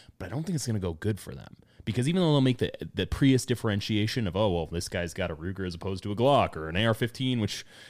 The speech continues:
is a spooky, spooky rifle that looks militarized but only shoots one bullet." I mean, it's, it's, it's, it, one bullet per, per, you know, per shot. It's not a, it's not a fully automatic weapon. Um, these whole arguments that perpetuate this almost,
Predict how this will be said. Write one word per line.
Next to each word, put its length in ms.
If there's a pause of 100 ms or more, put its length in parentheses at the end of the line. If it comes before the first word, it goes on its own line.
(120)
is 100
a 40
spooky, 440
spooky 300
rifle 400
that 100
looks 220
militarized 640
but 60
only 140
shoots 260
one 160
bullet." 300
I 40
mean, 180
it's, 120
it's, 220 (320)
it's, 680
it, 180
one 200
bullet 240
per, 280
per, 160 (300)
you 100
know, 120 (500)
per 120
shot. 320
It's 140
not 140
a, 40
it's 240
not 100
a 40
fully 220
automatic 340
weapon. 200 (340)
Um, 360
these 420
whole 360
arguments 440
that 80
perpetuate 680
this 300 (260)
almost, 500